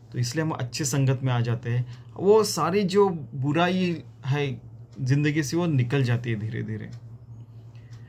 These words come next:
श्रवणे मोह नाशे, क्लियर? मोह न-, नष्ट हो जाता है श्रवण से।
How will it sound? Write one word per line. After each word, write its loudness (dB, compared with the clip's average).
श्रवणे 4
मोह 6
नाशे, 0
क्लियर? -2
मोह 4
न-, 0
नष्ट -2
हो 0
जाता -2
है -6
श्रवण -6
से। -10